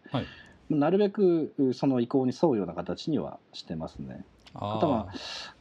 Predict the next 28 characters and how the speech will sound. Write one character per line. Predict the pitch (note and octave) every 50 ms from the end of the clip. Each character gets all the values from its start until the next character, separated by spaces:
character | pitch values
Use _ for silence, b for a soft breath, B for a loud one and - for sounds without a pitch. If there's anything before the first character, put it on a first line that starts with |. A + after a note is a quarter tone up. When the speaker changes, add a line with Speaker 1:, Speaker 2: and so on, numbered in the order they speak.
| - -
Speaker 2:
基 | - -
本 | G#3 C#4 C#4
的 | C#4
に | C#4 C4+ C4 B3+
そ | - A#3+
の、 | A#3+ A#3 A3+ G#3+ - - _ _ _ _ _ _ _ _ _ -
今、 | G#3 G3 G3
ア | C4
イ | D#4 C#4+
レ | G#3
ッ |
ト | E3 - C3+
の | A#2 G#2+ G#2 G2+ G#2 G2+ - _
ク | - D3+
ラ | C#3 C#3
ウ |
ド | C#3 C#3+ C#3
で | C3+
使 | C3+ - - D3
わ | C#3
れ | B2+
て | C3
る | B2+
お | B2+
客 | C#3+ C3+ -
さ | - - C3
ん | B2+ B2
っ | B2